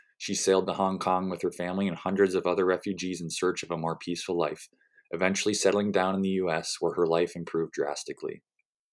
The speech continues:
She was soon given partial sight by a surgeon,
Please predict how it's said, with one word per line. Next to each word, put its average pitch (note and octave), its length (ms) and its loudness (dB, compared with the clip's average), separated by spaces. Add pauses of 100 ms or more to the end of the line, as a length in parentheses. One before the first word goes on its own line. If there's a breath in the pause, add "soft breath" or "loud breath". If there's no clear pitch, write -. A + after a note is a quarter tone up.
(1120 soft breath)
She - 160 -2
was G#2 140 0
soon A2+ 180 0
given G#2 260 6
partial F#2+ 380 4
sight - 420 2
by E2+ 100 2
a E2+ 100 2
surgeon, E2 500 -2